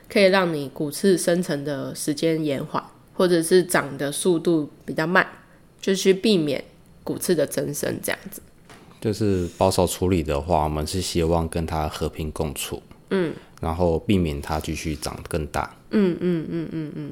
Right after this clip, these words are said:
Speaker 2: 这个才是比较健康的目标。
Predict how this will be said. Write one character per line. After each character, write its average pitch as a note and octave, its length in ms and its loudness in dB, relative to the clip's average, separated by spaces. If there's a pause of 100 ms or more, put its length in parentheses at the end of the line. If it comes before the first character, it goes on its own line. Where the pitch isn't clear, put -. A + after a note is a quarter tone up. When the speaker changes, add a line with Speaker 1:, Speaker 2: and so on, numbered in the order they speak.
(140)
Speaker 2:
这 G2 80 -2
个 F2 140 0
才 E2 180 -4
是 E2+ 340 0 (560)
比 F#2 80 -2
较 E2+ 680 4 (320)
健 A2 160 6
康 F#2+ 180 4
的 F2 100 4
目 E2 220 4
标。 D#2 320 -2